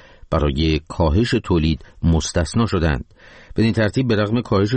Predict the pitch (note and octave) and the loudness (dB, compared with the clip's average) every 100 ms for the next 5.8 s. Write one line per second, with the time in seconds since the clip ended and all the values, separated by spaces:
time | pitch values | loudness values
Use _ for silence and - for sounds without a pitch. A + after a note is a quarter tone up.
0 | - F#2+ G2 G#2 G2+ - G2 D#2+ G2 F#2 | 0 2 2 2 0 0 0 2 2 2
1 | D#2 G2+ - D#2+ D2 C#2+ D#2 E2 D#2 D#2 | 2 -2 0 0 0 0 0 2 2 2
2 | F#2+ A2 F#2 F2+ E2+ D2 D2 D#2+ F2 D2 | 2 0 0 0 0 -2 -2 0 0 0
3 | F#2 - - D2+ - E2+ C#3 B2 D#2+ C#2 | -4 -4 -4 -4 -2 0 0 2 0 0
4 | C#2 C2+ C#2 - D#2 F#2+ G2 A#2 C2+ C2+ | 0 -2 -2 -2 0 2 2 0 -2 -2
5 | B1+ C2+ D#2+ D2 D#2 E2 G#2 | -2 0 0 0 0 2 0